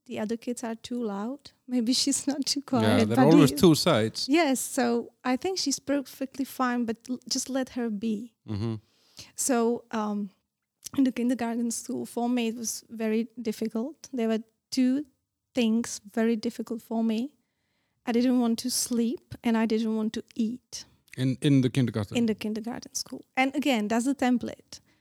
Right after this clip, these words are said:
Speaker 1: There
Speaker 2: Mm-hmm.
Speaker 1: were certain times for eating and certain times for sleeping. They
Speaker 2: Mm-hmm.
Speaker 1: were not okay for me.
Speaker 2: Mm-hmm.
Speaker 1: And so, and I, I, I struggled. I didn't f-, I didn't feel comfortable. I didn't feel good.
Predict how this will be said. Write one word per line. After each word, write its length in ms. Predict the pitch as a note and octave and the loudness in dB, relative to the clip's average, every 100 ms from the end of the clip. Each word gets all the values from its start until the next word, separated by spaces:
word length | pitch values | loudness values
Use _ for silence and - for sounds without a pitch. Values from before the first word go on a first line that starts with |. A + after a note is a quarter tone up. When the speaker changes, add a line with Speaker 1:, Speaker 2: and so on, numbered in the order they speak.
| _ A2 | _ -6
Speaker 1:
There 180 | A3+ A3+ | 0 2
Speaker 2:
Mm-hmm. 180 | A3 G#3+ | 2 -2
Speaker 1:
were 80 | - - | -8 -6
certain 420 | B3+ A#3 D4 C#4 | -2 2 2 2
times 400 | B3+ A#3 B3+ - | 0 0 0 -2
for 160 | A3 G3+ | -8 -4
eating 380 | A3+ - C#4+ D4+ | -4 -2 -2 0
and 120 | C4 | -2
certain 300 | A#3+ A3+ A#3+ | -4 -2 -2
times 560 | A3 G#3 G#3 - - - | -2 -6 -8 -12 -16 -10
for 160 | A3 G#3 | -8 -6
sleeping. 380 | A#3 A3 - - | -4 -6 -6 -14
They 180 | G#3+ A3+ | -8 -4
Speaker 2:
Mm-hmm. 80 | A3 | -2
Speaker 1:
were 80 | A3+ | -2
not 280 | A#3 A3 - | -2 -4 -6
okay 300 | A#3 A3+ G#3+ | -8 -6 -6
for 200 | G3+ A3+ | -8 -10
me. 240 | G#3+ - - _ _ G2+ | -10 -10 -14 _ _ -16
Speaker 2:
Mm-hmm. 220 | F#2+ G#2+ G2 _ _ | -12 -10 -12 _ _
Speaker 1:
And 380 | A#3 A3+ A3+ - | -2 0 0 -4
so, 300 | - A#3+ A3 A#3+ | -8 -4 -4 -2
and 140 | A3+ | -2
I, 160 | A3+ - - | -2 -6 -8
I, 260 | A3+ A3 G#3+ - - | -6 -4 -6 -12 -8
I 120 | A3 | -6
struggled. 720 | - - G#3+ G#3 - - - - _ _ _ | -6 -4 -6 -6 -12 -16 -16 -18 _ _ _
I 60 | A#3+ | -4
didn't 360 | G#3+ A#3+ C4+ C#4 | 0 2 2 0
f-, 100 | - | -2
I 80 | B3+ | -4
didn't 180 | B3 D4 | -2 -2
feel 140 | C#4 B3 | -4 -4
comfortable. 580 | A#3 C4 B3+ B3+ C4 | -4 -6 -6 -4 -2
I 120 | B3+ A3 | -2 -4
didn't 260 | A#3 A#3+ | -4 -6
feel 160 | - B3 | -4 -4
good. 300 | G#3+ B3+ | -2 -4